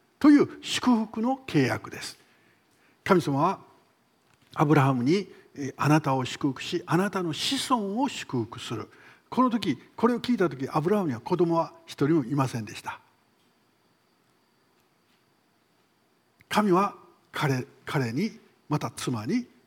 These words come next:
子孫を与える。その子孫を祝福する。アブラハムの子孫がイスラエルです。イスラエル。アブラハムにイサクという子供が生まれ、イサクにヤコブ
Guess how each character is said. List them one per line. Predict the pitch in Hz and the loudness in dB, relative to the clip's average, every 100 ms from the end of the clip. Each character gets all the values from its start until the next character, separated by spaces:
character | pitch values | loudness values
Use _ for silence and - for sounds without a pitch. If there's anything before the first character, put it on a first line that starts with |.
| _ | _
子 | - - - - - | -14 -8 -6 -4 0
孫 | 165 127 | 0 0
を | 359 - | -4 -2
与 | 131 127 113 | -4 -2 -2
え | |
る。 | 107 - - | -4 -14 -20
そ | - 156 | -2 0
の | 131 | 0
子 | - 139 | -2 -4
孫 | 123 | -2
を | 233 | -4
祝 | - - | -6 -12
福 | - | -14
す | 110 | -16
る。 | - - - - | -18 -20 -20 -2
ア | 185 | 0
ブ | 202 | 6
ラ | 247 | 6
ハ | 233 | 6
ム | 202 | 0
の | 160 | -4
子 | - 214 202 | -4 -4 0
孫 | 214 170 160 | 0 0 0
が | 214 - - _ _ _ - | 0 0 -8 _ _ _ -10
イ | 139 | -8
ス | - 131 | -4 -2
ラ | 131 135 | 0 -2
エ | |
ル | 95 | -4
で | - - | -10 -16
す。 | - - _ _ _ _ | -18 -20 _ _ _ _
イ | |
ス | - 139 | -8 -6
ラ | 113 | -8
エ | |
ル。 | - - _ | -10 -20 _
ア | - 156 | -2 2
ブ | 151 | 4
ラ | 156 | 4
ハ | 143 | 4
ム | 131 | 0
に | 151 220 - - _ - | 0 -2 -4 -14 _ -8
イ | 170 | -4
サ | 156 131 | -2 -2
ク | - - - | -6 -16 -2
と | 180 | 0
い | |
う | 208 | 0
子 | - | -4
供 | 139 131 | -4 -2
が | 120 120 | -4 -6
生 | |
ま | 113 120 | -4 -2
れ、 | 185 208 - - | -2 -2 -10 -12
イ | - | -2
サ | 190 160 | 0 0
ク | 135 | -2
に | 120 110 | -6 0
ヤ | - | 0
コ | - 208 | 2 -2
ブ | 123 | -4